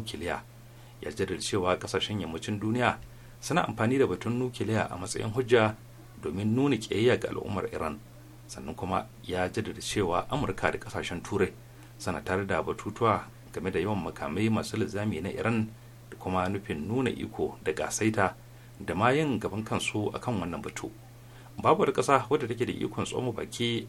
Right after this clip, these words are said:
a cikin ikon tsaro na ƙasar Iran, wanda batu ne na yancin ƙasa kai tsaye, in ji Larijani.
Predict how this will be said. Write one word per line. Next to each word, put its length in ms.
a 60
cikin 460
ikon 260
tsaro 260
na 80
ƙasar 340
Iran, 280
wanda 240
batu 240
ne 180
na 220
yancin 360
ƙasa 320
kai 140
tsaye, 340
in 120
ji 160
Larijani. 540